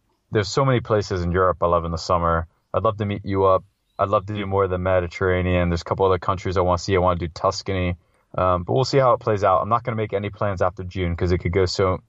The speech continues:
could go so many ways, either coming back to the States or going to Asia or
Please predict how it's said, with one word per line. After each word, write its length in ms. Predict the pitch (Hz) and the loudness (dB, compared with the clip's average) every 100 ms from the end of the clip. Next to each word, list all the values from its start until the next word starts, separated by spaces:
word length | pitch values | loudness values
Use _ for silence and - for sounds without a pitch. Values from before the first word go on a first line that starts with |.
| - | -8
could 120 | 107 | -2
go 120 | 107 | 0
so 200 | 98 110 | 0 0
many 220 | 95 92 85 | 0 0 2
ways, 480 | 87 85 85 - _ - | 4 4 2 -4 _ -10
either 200 | 95 90 | -4 -2
coming 220 | 98 90 | -2 0
back 180 | 85 85 | 0 0
to 40 | - | -4
the 40 | |
States 400 | - 90 90 87 | -6 0 0 0
or 60 | 87 | 0
going 160 | 90 | 0
to 60 | 85 | 2
Asia 340 | 85 82 80 | 4 2 2
or 260 | 85 80 82 | 0 0 -2